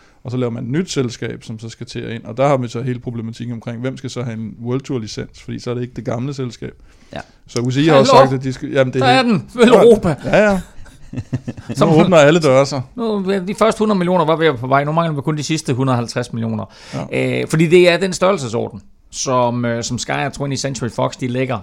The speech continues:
Speaker 3: Altså, det er omkring to hundrede og halvtreds millioner kroner, som de lægger, og så kommer der selvfølgelig andre sponsorater ind oveni. Så det samlede budget for det hold her ligger altså på sådan om,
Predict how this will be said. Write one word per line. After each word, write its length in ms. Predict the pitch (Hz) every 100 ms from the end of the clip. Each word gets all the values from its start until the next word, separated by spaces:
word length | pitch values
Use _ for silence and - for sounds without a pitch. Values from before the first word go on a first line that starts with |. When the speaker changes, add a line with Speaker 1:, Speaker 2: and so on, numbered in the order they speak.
| -
Speaker 3:
Altså, 120 | 117
det 60 | 135
er 40 |
omkring 320 | 127 175 180
to 220 | - 196
hundrede 180 | 170 175
og 60 | 147
halvtreds 500 | 127 - - 170 -
millioner 300 | 139 147 120
kroner, 260 | 113 135
som 160 | 117 120
de 160 | 113 180
lægger, 280 | 143 131
og 60 | 113
så 100 | 127
kommer 260 | 127 147 127
der 60 |
selvfølgelig 300 | 107 120 131
andre 160 | 127 156
sponsorater 520 | - 117 110 131 123
ind 180 | 123 127
oveni. 400 | 117 131 113 104 - -
Så 120 | -
det 100 | 113
samlede 300 | 104 127 143 113
budget 260 | 101 131
for 100 | -
det 80 | 110
hold 160 | 120 120
her 80 | 110
ligger 240 | 110 117
altså 160 | 104 92
på 120 | 98
sådan 180 | 110 104
om, 180 | 101